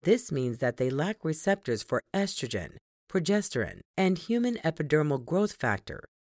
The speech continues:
making them difficult to target with drugs, and thus producing poor clinical outcomes. Strikingly, many of these features of breast cancer in Nigeria parallel those observed among Black women in the United States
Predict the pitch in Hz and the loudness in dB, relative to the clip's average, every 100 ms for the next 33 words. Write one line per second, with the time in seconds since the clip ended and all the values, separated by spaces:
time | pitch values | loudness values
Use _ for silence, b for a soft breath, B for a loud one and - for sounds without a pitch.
0 | _ _ 135 127 - 127 123 123 254 247 | _ _ 2 2 2 -2 -2 0 -2 -2
1 | 190 117 110 117 - 135 117 - 123 - | -4 -4 -4 -6 0 0 0 -2 -6 -2
2 | 196 156 87 - - _ _ _ - 175 | 0 0 -2 -8 -16 _ _ _ -2 2
3 | 170 175 - 160 151 160 156 151 - 214 | 4 4 2 -2 0 -2 -2 -4 -2 2
4 | 214 208 - 143 139 143 - 131 113 110 | 2 0 -2 -2 0 -2 -2 -4 -4 -6
5 | 95 - - - - _ _ _ _ _ | -8 -8 -16 -18 -20 _ _ _ _ _
6 | _ - - 220 233 - 120 80 64 - | _ -12 0 2 2 -2 -6 -6 -10 -14
7 | _ _ - 170 254 240 139 120 123 - | _ _ -2 2 4 4 4 4 -2 -2
8 | 131 120 127 123 120 127 127 - 131 120 | -4 -2 -2 0 -2 2 0 0 -2 -2
9 | - 101 123 123 110 110 233 254 131 90 | -2 -2 -2 0 -2 -2 -2 2 2 0
10 | - - _ _ - 247 247 156 131 117 | -6 -12 _ _ -4 0 2 4 2 0
11 | 123 131 123 117 127 131 117 123 127 117 | 2 2 2 -2 2 2 4 0 0 -2
12 | 117 139 175 208 131 113 110 - 156 139 | -2 0 -2 -2 -2 0 -2 -2 -2 0
13 | 131 131 123 120 113 - 185 110 - - | 0 0 0 -2 -2 2 4 2 0 -20